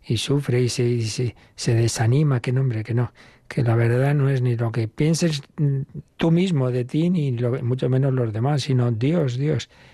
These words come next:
Nada más que el actuar de cara al Padre Celestial. Y por supuesto, la limosna, la oración, el ayuno, todo, todo, pues para Él, no para aparentar.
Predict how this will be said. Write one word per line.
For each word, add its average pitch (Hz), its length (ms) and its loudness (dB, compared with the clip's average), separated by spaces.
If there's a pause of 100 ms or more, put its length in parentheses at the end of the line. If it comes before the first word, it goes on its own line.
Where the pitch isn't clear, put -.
(140)
Nada 127 360 2
más 131 260 0
que 131 200 0
el 120 260 0
actuar 143 720 -2
de 156 180 0
cara 147 400 0
al 160 180 0
Padre 143 380 0
Celestial. 170 680 0 (520)
Y 131 80 -2
por 135 200 0
supuesto, 123 600 0
la 127 240 0
limosna, 120 560 0
la 123 360 2
oración, 135 640 0
el 156 320 2
ayuno, 113 460 0 (140)
todo, 170 380 0 (160)
todo, 151 380 -2 (460)
pues 120 240 0
para 117 400 0
Él, 120 420 0
no 135 160 4
para 127 400 0 (380)
aparentar. 107 960 0